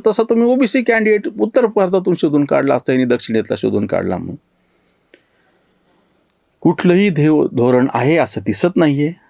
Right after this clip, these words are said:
अनुमान धपक्यानं हे सगळं चालू आहे. त्यामुळे त्यांना त्याच्यात काय यश मिळेल हे तर समोर दिसतंच आहे, कारण आकडे त्यांच्या बाजूनं नाहीयेत. पण नॅरेटिव्ह सेट करणे आणि जनमानसामध्ये एखादा विषय पोहोचवणे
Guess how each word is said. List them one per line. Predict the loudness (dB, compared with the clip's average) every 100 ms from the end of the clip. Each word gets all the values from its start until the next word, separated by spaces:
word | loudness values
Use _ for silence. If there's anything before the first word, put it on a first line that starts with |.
| _ _ _ _
अनुमान | 2 4 4 2
धपक्यानं | -2 -2 0 2
हे | 0
सगळं | 0 0 0
चालू | 0 0 0
आहे. | -2 -10 _ _ _ _ _ _ _ 0
त्यामुळे | 2 2 2
त्यांना | 0 2 2
त्याच्यात | 0 0 -2 0
काय | 0 2
यश | 0 0
मिळेल | 0 0 0
हे | -2
तर | -2 -2 -2
समोर | 0 2 2
दिसतंच | 0 -2 -2 -2
आहे, | -2
कारण | -2
आकडे | -2 -2 -2
त्यांच्या | -2 0
बाजूनं | 0 0 0 0
नाहीयेत. | 0 -2 -6 -10 _ _ _ _ _
पण | 2
नॅरेटिव्ह | 2 4 2 2 0
सेट | 2 -2 0
करणे | 0 0 -2 -8 -6
आणि | -4 0
जनमानसामध्ये | 2 2 2 0 0 0 2 0
एखादा | 0 0 0
विषय | 0 -2
पोहोचवणे | -2 -2 -2 -2 -4